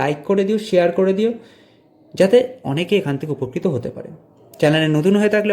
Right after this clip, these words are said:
অবশ্যই সাবস্ক্রাইব করে রেখো, যাতে সহজেই সমস্ত ধরনের ভিডিও তোমরা পেয়ে যাও।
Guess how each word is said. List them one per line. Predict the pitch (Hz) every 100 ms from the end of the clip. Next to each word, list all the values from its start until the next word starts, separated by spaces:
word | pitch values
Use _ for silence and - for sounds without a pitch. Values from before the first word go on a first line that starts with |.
| 170
অবশ্যই | 190 226 214
সাবস্ক্রাইব | 202 214 214 214
করে | 220
রেখো, | 220 247 262 - _ -
যাতে | 156 202 202
সহজেই | 143 139 151 220
সমস্ত | - 175 208 214
ধরনের | 185 165 143
ভিডিও | 127 165 185
তোমরা | 151 190
পেয়ে | - 127 120
যাও। | 120